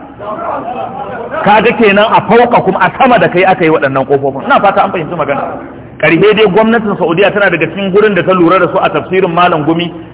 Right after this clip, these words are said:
ta yi recommending ɗinsa, ta yi assessing ɗinsa, ta bashi out. Allah ya ji kanshi da rahama, Allah ya haɗa mu da ke a Jannatul Firdaus. An gane magana da kyau ko? Saboda haka wannan shi ne. Don haka Allah maɗaukacin sarki ya ce, "Wa ma kunta tatlu min qablihi min kitabin."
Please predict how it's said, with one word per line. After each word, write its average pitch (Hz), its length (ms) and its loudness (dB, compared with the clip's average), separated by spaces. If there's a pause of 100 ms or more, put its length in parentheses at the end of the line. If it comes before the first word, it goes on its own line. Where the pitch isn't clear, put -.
(140)
ta 180 80 2
yi 202 80 4
recommending 175 560 0
ɗinsa, 175 240 -2
ta 175 60 -4
yi 185 40 0
assessing 165 400 -4
ɗinsa, 165 240 -4
ta 160 100 0
bashi 165 260 2
out. 143 300 2
Allah 175 240 2
ya 135 60 -2
ji 180 80 0
kanshi 180 280 0
da 151 180 0
rahama, 160 240 0
Allah 175 180 0
ya 151 80 2
haɗa 170 220 2
mu 160 80 0
da 151 80 -2
ke 151 80 -4
a 143 100 2
Jannatul 131 380 -6
Firdaus. 110 280 -4 (800)
An 202 120 2
gane 220 200 4
magana 196 240 2
da 170 80 0
kyau 170 160 2
ko? - 160 -2 (400)
Saboda 208 260 4
haka 190 180 2
wannan 202 280 2
shi 156 160 -2
ne. 131 100 -2 (260)
Don 180 100 4
haka 220 300 2
Allah 226 220 4
maɗaukacin 196 540 0
sarki 202 220 -2
ya 208 160 4
ce, 190 80 2
"Wa 175 100 4
ma 180 140 2
kunta 214 320 0
tatlu 196 360 2
min 185 180 -2
qablihi 196 440 2
min 190 220 0
kitabin." 160 440 0